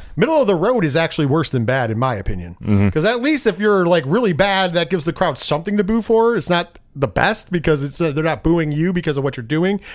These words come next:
Speaker 1: They're booing you because, you know, the gimmick sucks. And, of course, being over is great.
Speaker 2: Yeah.
Speaker 1: In the middle, when you're getting no reaction or light reaction, has gotta be the worst.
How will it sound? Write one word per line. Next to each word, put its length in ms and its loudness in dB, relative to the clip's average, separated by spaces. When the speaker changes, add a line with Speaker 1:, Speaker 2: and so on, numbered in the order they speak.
Speaker 1:
They're 100 0
booing 320 2
you 120 2
because, 360 -2
you 220 -2
know, 100 0
the 80 -6
gimmick 280 0
sucks. 360 0
And, 180 4
of 80 0
course, 220 2
being 240 2
over 320 2
is 120 -4
great. 600 -4
Speaker 2:
Yeah. 240 4
Speaker 1:
In 120 6
the 80 6
middle, 280 4
when 100 6
you're 120 2
getting 260 2
no 160 4
reaction 540 0
or 120 2
light 240 0
reaction, 480 0
has 140 0
gotta 300 0
be 100 -6
the 100 -6
worst. 440 -14